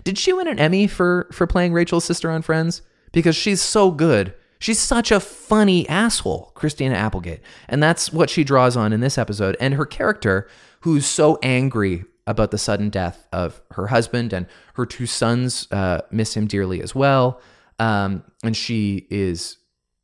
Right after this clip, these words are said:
she is dealing with her grief by just, like, working out like a maniac and staying up all night and just trying to, like, hold together some semblance of normalcy and sanity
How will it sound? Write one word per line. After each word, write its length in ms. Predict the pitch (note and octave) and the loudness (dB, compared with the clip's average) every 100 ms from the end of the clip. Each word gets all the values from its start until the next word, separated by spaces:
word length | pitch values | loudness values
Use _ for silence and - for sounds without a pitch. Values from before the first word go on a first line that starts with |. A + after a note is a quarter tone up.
| _ _ _ | _ _ _
she 160 | - C3 | -6 -4
is 100 | A2 | 0
dealing 280 | F3 F#3 D#3+ | 4 4 4
with 120 | C#3 | 0
her 60 | |
grief 360 | A#2 A#2 A#2 - | -2 -2 -2 -2
by 120 | F#2+ | -4
just, 160 | G2 - | -4 -6
like, 160 | F#2 G#2+ | -8 -2
working 420 | A2+ A2 A2 G#2 | -2 0 -2 -4
out 100 | F2+ | -4
like 120 | F2+ | -8
a 40 | |
maniac 520 | G2+ A2+ A#2 A#2 A2 F#2 | -6 -4 -4 -4 -6 -8
and 100 | F#2+ | -8
staying 380 | - G2+ G2 | -4 -2 -2
up 160 | F2+ - | -4 -8
all 160 | E2+ F2+ | -8 -4
night 340 | A#2 B2+ A#2 | -4 -4 -4
and 100 | G#2+ | -6
just 160 | D#3+ - | -8 -8
trying 260 | G3 F3+ | -4 -2
to, 100 | C#3+ | 0
like, 180 | B2 - - - - | 0 -2 -8 -20 -16
hold 320 | - D3 C#3 | -2 0 2
together 400 | - B2 A2 A2 | 0 -2 0 0
some 260 | A2 A2+ G#2+ | -2 -2 -2
semblance 720 | - - A2 A2 A2+ A2 - | -2 0 0 0 0 0 -2
of 180 | G2 G2+ | -2 0
normalcy 880 | G#2+ G#2 A2+ A2+ - B2 A2+ A2+ | 2 4 4 2 0 2 2 0
and 260 | F#2+ F#2 F2 | -2 -4 -4
sanity 720 | - A2 G#2 A#2 C#3 F3 F3+ | -4 0 0 2 2 2 0